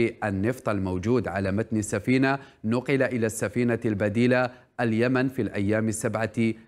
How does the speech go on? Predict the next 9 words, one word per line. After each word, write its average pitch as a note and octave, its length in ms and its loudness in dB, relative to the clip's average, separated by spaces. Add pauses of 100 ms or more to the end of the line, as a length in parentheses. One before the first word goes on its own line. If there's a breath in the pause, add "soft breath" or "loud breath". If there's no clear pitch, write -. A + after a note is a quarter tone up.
(180)
الماضية G#2 640 0
خلال G2+ 380 -2
عملية G#2+ 460 0
تستغرق B2+ 880 -2 (260 loud breath)
بحسب C3 680 0
تصريحات A#2+ 600 -2
سابق-، A#2+ 840 -4 (220)
تصريحات C3 580 -2
سابقة C3+ 680 2